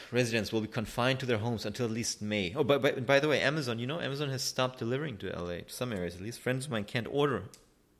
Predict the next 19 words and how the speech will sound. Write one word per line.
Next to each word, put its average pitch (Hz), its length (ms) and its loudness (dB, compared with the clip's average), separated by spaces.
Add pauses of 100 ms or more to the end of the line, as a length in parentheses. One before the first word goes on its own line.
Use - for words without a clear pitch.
(160)
household 135 340 2
items 113 200 0
on - 60 -8
Amazon 113 320 -4
right 82 180 -10
now. 85 140 -14 (1600)
That's 131 180 4
what 135 120 2
the 127 60 0
mayor 120 340 2
wa-, 104 140 0
he, 113 160 -6
he, 123 140 -8
the 107 120 -6
mayor 117 240 0
thinks 104 300 -8
that's, 92 280 -10
that's 98 300 -10
cool. 95 360 -10